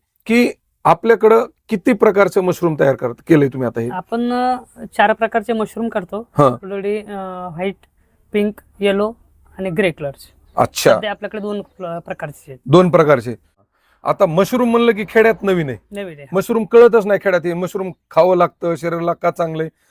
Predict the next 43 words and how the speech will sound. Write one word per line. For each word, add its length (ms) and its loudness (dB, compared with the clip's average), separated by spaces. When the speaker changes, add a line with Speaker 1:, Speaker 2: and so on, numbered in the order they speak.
Speaker 1:
तर 120 6
ह्याच्या 340 0
विक्रीबद्दल 720 2
जर 140 2
म्हणाल, 300 -2
तर 80 0
आता 340 4
एक 280 -6
आठ 180 6
दिवसाला 400 0
म्हणा, 220 -2
किती 220 -10
दिवसाला 300 2
याचा 140 0
लॉट 240 2
निघतो? 400 -8
अ, 80 -4
एका 260 2
लॉटमध्ये 380 0
किती 200 -8
मशरूम 360 -6
निघतं, 200 -10
त्याबद्दल 300 -2
काय 120 -10
सांगाल? 200 -14
Speaker 2:
सर, 300 -10
रेग्युलर 340 -10
निघतो, 280 -16
दोन 220 -14
तीन 180 -20
किलो 300 -20
रेग्युलर 360 -14
मशरूम 340 -20
निघतो. 240 -20
Speaker 1:
डेली 280 2
दोन 200 2
तीन 180 -2
किलो? 160 -4
Speaker 2:
हा, 120 -10
दोन 260 -14
किलो, 200 -16
तीन 180 -18
किलो 300 -20